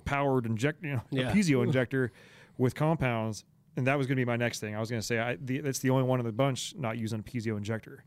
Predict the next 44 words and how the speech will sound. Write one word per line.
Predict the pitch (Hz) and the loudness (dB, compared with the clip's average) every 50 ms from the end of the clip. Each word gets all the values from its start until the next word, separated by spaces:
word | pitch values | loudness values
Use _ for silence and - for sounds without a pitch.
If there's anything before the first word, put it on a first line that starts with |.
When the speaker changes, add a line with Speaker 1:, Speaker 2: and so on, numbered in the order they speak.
| - | -6
Speaker 2:
Yeah. | - 120 101 95 - - - - - _ - | -4 -2 -2 -4 -6 -14 -20 -20 -16 _ -4
Speaker 1:
Um, | 120 113 107 101 98 - - - _ _ _ _ _ _ _ _ _ _ _ _ _ _ _ _ - - - | -2 -2 -2 -2 -4 -8 -12 -16 _ _ _ _ _ _ _ _ _ _ _ _ _ _ _ _ -20 -10 -4
I | 131 120 | -4 0
think | 110 139 123 107 | 0 0 0 0
that | 117 120 123 127 | 0 0 0 0
would, | 117 117 113 107 107 - - _ _ _ _ _ _ - | -2 -2 -2 -4 -6 -8 -14 _ _ _ _ _ _ -4
I | 156 175 | -2 -2
think | - 214 208 185 165 | 0 -2 -2 0 0
if | 151 117 | 0 2
they | 160 143 143 | 2 2 2
went | 143 135 135 | 2 0 0
to | 139 123 | 0 0
a | 110 | 0
piezo | - 135 131 123 127 131 | 2 2 2 4 4 4
injector | 127 127 131 127 - 117 | 4 4 2 0 0 -2
before | 113 104 - 127 123 117 | -4 -2 -2 0 0 0
a | |
compound, | - 120 117 117 110 131 131 131 135 131 - - - - - - - - - | 0 -2 -4 -4 -2 -4 -4 -2 -4 -6 -8 -12 -20 -20 -14 -8 -8 -8 -6
they | 123 120 131 127 | -4 0 0 0
would | 123 113 | 2 2
be | 123 | 0
on | 120 117 | 0 0
the | 113 110 | -2 -4
same | - 113 110 95 | -6 -6 -6 -6
path. | 107 - - - - - - _ _ _ _ _ _ _ _ _ _ _ _ _ _ _ _ - _ _ _ _ _ _ - 254 165 | -8 -8 -8 -10 -14 -18 -20 _ _ _ _ _ _ _ _ _ _ _ _ _ _ _ _ -20 _ _ _ _ _ _ -16 -10 -6
Speaker 2:
Y-, | 151 165 180 - - | -6 -6 -6 -8 -10
yes | - 175 185 202 196 190 - | -6 -2 0 0 2 2 0
and | 165 147 | -2 -2
no, | 143 117 - | -2 -4 -4
but | 120 - | -6 -2
here's | 117 175 165 139 | 0 0 2 2
the | 143 - | 0 -2
thing. | - 139 117 110 110 107 | -2 -2 -2 -2 -4 -6
Like, | 113 110 - _ - | -8 -10 -10 _ -6
with | 139 139 135 | -4 -4 -2
the | - 135 | -2 0
solenoid | - - 175 170 175 180 170 160 - | 0 2 4 4 6 6 4 2 2
type | 147 151 143 147 | 0 0 2 2
injectors | 139 127 135 139 - - 147 139 131 | 2 2 2 0 2 2 2 2 2
that | 131 120 | 2 0
have | 120 117 | 0 0
been | 135 127 123 | 0 -2 -2
in, | 123 135 135 147 - | -2 -2 -2 -2 -2
like, | 127 117 | -4 -6